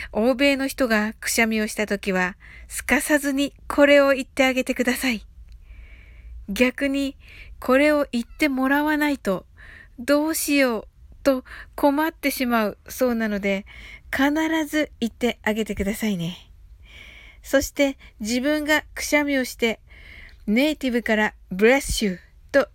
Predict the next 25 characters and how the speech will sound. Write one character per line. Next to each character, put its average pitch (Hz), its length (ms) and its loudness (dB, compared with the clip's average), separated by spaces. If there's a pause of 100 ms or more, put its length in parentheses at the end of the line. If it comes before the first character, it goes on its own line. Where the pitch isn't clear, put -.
(160)
言 214 100 -2
っ - 20 -8
て - 160 -2
も 214 120 -2
ら 214 100 0
っ 214 80 -8
た 214 140 -2
と 214 100 -2
き 208 140 -4
は、 196 160 -2 (520)
必 277 200 2 (340)
ず 311 240 -2 (560)
thank 311 460 0
you 208 340 -2 (180)
と 269 220 2 (160)
お 208 140 2
礼 214 180 0
を 202 40 0
言 196 100 -2
っ - 20 -14
て 202 140 -8
く 202 80 -4
だ 196 120 -2
さ 196 200 -4
い。 190 100 -8